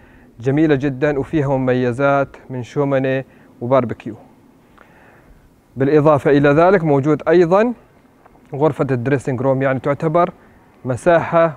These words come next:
واسعة في الغرفتين وصالة. الخدمات اللي موجودة في المجمع زي ما انتم شايفين، بوابة إلكترونية، واصل الغاز الطبيعي للمجمع.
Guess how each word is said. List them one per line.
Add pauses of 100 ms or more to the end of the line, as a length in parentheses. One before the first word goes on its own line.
واسعة
في
الغرفتين (280)
وصالة. (1120)
الخدمات
اللي
موجودة
في
المجمع
زي
ما
انتم
شايفين، (320)
بوابة
إلكترونية، (520)
واصل
الغاز
الطبيعي (300)
للمجمع.